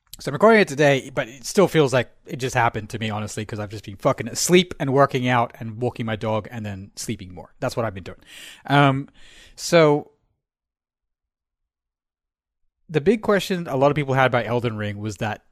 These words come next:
it was A F K or just, like, gone dark since twenty nineteen. It was completely silent during twenty twenty. And before E three, they said they wouldn't be here. So we were like, "Oh, geez, what's happening with this game?" I wasn't necessarily worried. I was more like, "Oh, God, how long is it gonna take? Like, is it,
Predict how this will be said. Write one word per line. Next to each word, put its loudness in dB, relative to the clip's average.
it -6
was -2
A 8
F 4
K 4
or -4
just, -12
like, -2
gone 4
dark 2
since -6
twenty -2
nineteen. -6
It -2
was 2
completely 0
silent 2
during -6
twenty -8
twenty. -10
And 4
before 2
E 0
three, -2
they 2
said 2
they 0
wouldn't -6
be -6
here. -18
So 4
we 2
were 4
like, 0
"Oh, 0
geez, -4
what's -4
happening -2
with -10
this -20
game?" 0
I 0
wasn't 6
necessarily 2
worried. 2
I 2
was 4
more 0
like, 2
"Oh, 4
God, 2
how 4
long 0
is -4
it -12
gonna 0
take? -4
Like, -8
is -6
it, -6